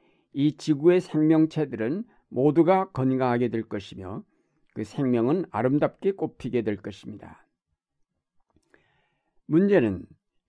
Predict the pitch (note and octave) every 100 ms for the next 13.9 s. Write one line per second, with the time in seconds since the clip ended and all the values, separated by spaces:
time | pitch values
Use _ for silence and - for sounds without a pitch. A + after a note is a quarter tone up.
0 | - D3+ F3+ G3 - F3+ F3+ F3+ - F3
1 | E3 D#3 D3+ D3 C#3+ C#3+ - D3+ C3+ C3
2 | A#2+ A#2 A2 C3 D#3 A#2+ A2 F#2+ - -
3 | _ _ _ _ _ _ _ _ _ -
4 | B2+ B2+ B2 B2+ B2+ B2+ B2+ B2+ C3 B2+
5 | B2 B2+ D#3 A3 - - C#3 C3+ C3+ C3+
6 | C3+ C3+ C3 C3+ B2+ B2 B2+ B2 B2 C#3+
7 | D3 - _ _ - A2+ - B2+ A#2+ B2
8 | A2+ A#2 C#3+ E3 - D3+ C3 A#2+ A#2 A#2
9 | C3 A2+ A#2+ C3 C#3 D#3+ E3+ C3 A#2 A2
10 | G#2 G2 - G#2 F2+ F2 - _ _ _
11 | _ _ _ _ _ - B2 B2+ B2 C3+
12 | B2 B2+ B2 B2+ B2 B2+ B2+ B2+ - A#2+
13 | C3 B2+ B2+ - B2+ B2+ B2+ E3 B3+